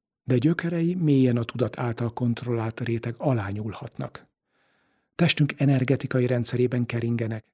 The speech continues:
emlékek és tapasztalatok, érzések és gondolatok egymásra vetülő hologramjában.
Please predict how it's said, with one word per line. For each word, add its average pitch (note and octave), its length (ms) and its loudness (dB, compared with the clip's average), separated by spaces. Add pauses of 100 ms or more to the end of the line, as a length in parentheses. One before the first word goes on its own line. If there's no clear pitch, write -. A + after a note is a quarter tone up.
emlékek C#3+ 640 4
és - 160 -8
tapasztalatok, B2 880 -4
érzések D3+ 640 -2
és C3 120 -8
gondolatok B2 540 0
egymásra A#2 500 -2
vetülő A2+ 340 -4
hologramjában. A2+ 1040 -6